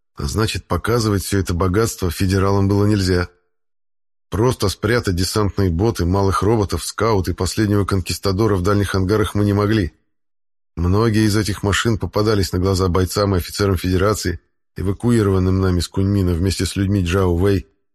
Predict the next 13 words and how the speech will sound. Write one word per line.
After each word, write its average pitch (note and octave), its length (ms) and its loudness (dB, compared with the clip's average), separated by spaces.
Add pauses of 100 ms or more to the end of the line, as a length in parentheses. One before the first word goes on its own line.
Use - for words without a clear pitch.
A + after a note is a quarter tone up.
(140)
а E2 140 -4
уж F#2 200 0
эти G2+ 180 0
ребята G#2+ 400 2
точно G2+ 320 0
не G2+ 140 0
стали G2+ 240 0
бы F#2+ 120 0
молчать G2 380 0
о F2+ 60 0
том, F2 160 -2
что - 160 -4
видели. D2 360 -2